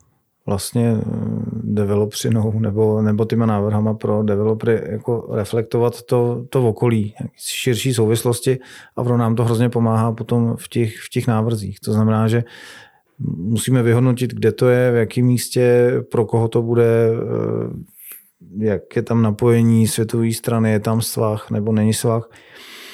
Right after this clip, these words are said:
A tohle všechno, když si dáme jako dohromady, tak krystalujou-, krystalizují nějaký jako základní,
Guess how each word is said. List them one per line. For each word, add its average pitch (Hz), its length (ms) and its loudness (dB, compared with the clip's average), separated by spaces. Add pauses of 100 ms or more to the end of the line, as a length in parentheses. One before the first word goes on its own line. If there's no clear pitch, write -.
(680)
A 110 200 2
tohle 120 240 2
všechno, 123 300 0
když 131 180 2
si - 140 -2
dáme 135 280 2
jako 135 180 2
dohromady, 123 540 4
tak 127 120 -2
krystalujou-, 123 760 2
krystalizují 123 600 0
nějaký 120 320 0
jako 127 200 0
základní, 127 720 2